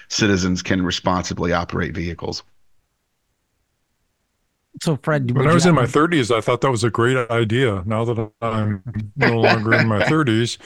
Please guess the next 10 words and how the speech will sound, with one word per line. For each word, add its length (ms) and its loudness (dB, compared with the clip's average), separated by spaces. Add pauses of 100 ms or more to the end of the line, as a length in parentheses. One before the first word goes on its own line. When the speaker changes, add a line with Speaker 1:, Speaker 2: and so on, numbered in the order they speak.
(200)
Speaker 3:
<clears throat> 260 -20
I'm 380 4
getting 180 4
a 40 4
little 120 4
more 160 2
circumspect 640 -2
about 200 -2
that. 180 -2 (720)
Speaker 2:
<laughs> 680 -10